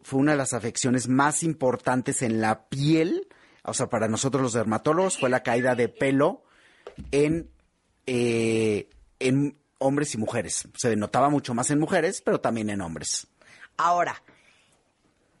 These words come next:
Speaker 2: cuando uno tiene efluvio telógeno, el pelo te vuelve a salir.
Speaker 1: Sí.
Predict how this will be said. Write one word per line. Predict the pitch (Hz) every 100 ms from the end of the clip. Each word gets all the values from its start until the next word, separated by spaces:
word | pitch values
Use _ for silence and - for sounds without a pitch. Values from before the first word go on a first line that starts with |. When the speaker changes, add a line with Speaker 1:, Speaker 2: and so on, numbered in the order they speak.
| -
Speaker 2:
cuando | 208 240
uno | 320 370
tiene | 311 285 254
efluvio | - 214 196 190
telógeno, | 196 151 139 - 120 131 220 - _ _ _ _ _ _ _ _ _ _ _
el | 214 208
pelo | 226 220 233
te | 190
vuelve | 156 156 156
a |
salir. | 147 156 165 151 - -
Speaker 1:
Sí. | - - 98 78